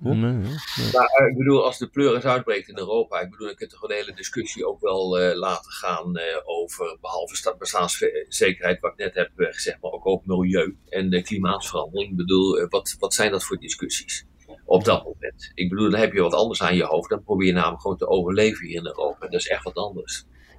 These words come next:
Speaker 1: Ja, eerst komt das fressen en dan die moraal. Hè? Eerst, eerst is er orde en dan pas kan je over waarden gaan denken.
Speaker 3: Ja.
Speaker 1: Ja.
Speaker 2: Nou, eh,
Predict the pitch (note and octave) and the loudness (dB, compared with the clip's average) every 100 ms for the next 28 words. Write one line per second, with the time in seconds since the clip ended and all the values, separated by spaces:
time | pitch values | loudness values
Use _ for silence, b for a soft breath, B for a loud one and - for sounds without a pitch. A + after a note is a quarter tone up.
0 | - A2 A#2+ B B B B B B B | -8 -2 -2 B B B B B B B
1 | - B2 A#2 - A#2 G#2 G#2 - - A#2 | -2 2 2 2 0 2 2 0 2 2
2 | G#2 G#2 F2+ F#2 F2+ F#2 G2 F#2 F2+ F2+ | 4 6 8 8 8 6 6 6 4 2
3 | F2 D#2+ F2 B2+ - A2+ - - - B2 | -2 -4 -2 0 2 0 -2 0 2 2
4 | - G#2+ - - A#2+ B2 G#2 A2 G#2+ G#2 | 0 0 0 4 4 6 4 4 2 0
5 | - - F#2 F#2+ F2 F2 F#2 F2 F2+ F2 | -2 0 2 4 2 0 -2 2 4 4
6 | F2 E2+ E2+ F2 D#2+ - - B B B | 0 -2 0 2 0 -4 -10 B B B
7 | B B B - A2 A2 - F#2+ B B | B B B -6 0 0 -2 -10 B B
8 | B B - - B B B - E3+ F3 | B B -14 -12 B B B 4 6 8
9 | G2 - F2 C#3+ D3+ | 8 4 0 4 6